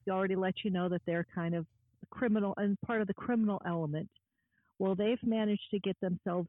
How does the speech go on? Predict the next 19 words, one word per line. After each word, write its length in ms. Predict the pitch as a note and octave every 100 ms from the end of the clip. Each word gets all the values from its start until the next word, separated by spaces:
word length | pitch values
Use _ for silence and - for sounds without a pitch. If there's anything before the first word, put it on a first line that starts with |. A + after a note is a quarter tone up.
| -
in 240 | F3 E3+ F3
really 300 | G3+ G#3 G#3+ -
hot 280 | F#3+ -
water 520 | F#3 F3 D#3 D#3 D#3+ E3+
with 380 | E3 D#3 D#3 - - -
Big 240 | E3+ D#3+
Joe, 460 | - D#3+ C#3+ - - _ _ _ _ -
who, 300 | D#3 D#3 -
of 120 | D#3+
course, 240 | - D3 -
is 100 | D3+ _
played 240 | D#3+ D3+ D3
by 160 | C#3+
Vic 160 | C#3+ D3+ -
Tayback, 340 | D3 C#3+ C#3+ E3
as 60 | D3+
we 100 | D3 C#3
mentioned 360 | C3+ - D3
earlier, 540 | D#3+ F3 D#3+ C#3+ C#3+